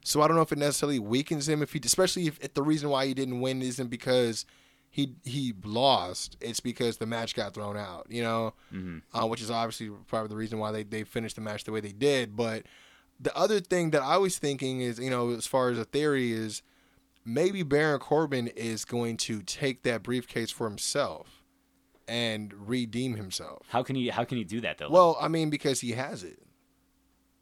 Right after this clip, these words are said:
Speaker 1: Does he not?
Speaker 2: Yeah, but it doesn't have his
Speaker 1: But,
Speaker 2: name
Speaker 1: but,
Speaker 2: on the
Speaker 1: but,
Speaker 2: contract.
Speaker 1: but see, does the contract has a na-, have a name on it?
Speaker 2: I believe it does, yeah.
Speaker 1: But how can it?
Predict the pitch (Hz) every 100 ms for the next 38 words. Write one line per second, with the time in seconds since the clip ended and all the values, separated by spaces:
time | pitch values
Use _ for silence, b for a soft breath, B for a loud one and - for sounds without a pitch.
0 | _ _ _ 123 120 120 135 165 135 123
1 | 92 92 - 113 110 98 - 151 - 175
2 | 175 98 151 156 - 151 135 - 147 139
3 | 120 135 135 123 127 - 127 113 110 110
4 | 113 117 110 110 110 123 113 85 82 82
5 | 87 82 92 90 73 78 78 - _ _
6 | _ - 117 127 117 - 139 120 87